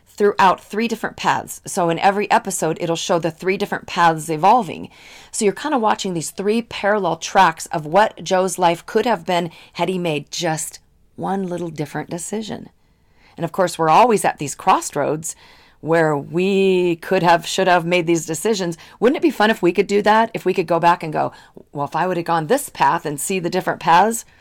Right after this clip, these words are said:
I don't know, maybe it wouldn't be. <laughs> Maybe the path would have been better. I don't know." But anyway, it's really interesting to watch.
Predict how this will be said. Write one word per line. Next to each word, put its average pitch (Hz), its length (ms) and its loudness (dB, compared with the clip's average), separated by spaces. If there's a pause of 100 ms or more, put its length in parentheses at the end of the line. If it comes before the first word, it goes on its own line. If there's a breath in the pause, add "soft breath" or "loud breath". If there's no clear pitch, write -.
(120 soft breath)
I - 80 2
don't 269 120 6
know, 247 100 8
maybe 226 200 4
it 214 100 6
wouldn't 254 220 4
be. 160 320 2
<laughs> 247 80 0
Maybe 294 200 6
the 262 80 4
path - 320 6
would 240 100 6
have 240 80 6
been 233 140 4
better. 262 280 2
I 202 100 2
don't 247 120 4
know." 254 220 -2 (840 loud breath)
But 214 140 4
anyway, 262 300 6
it's 175 120 -2
really 226 220 4
interesting 214 420 -2
to 175 80 -2
watch. - 480 -2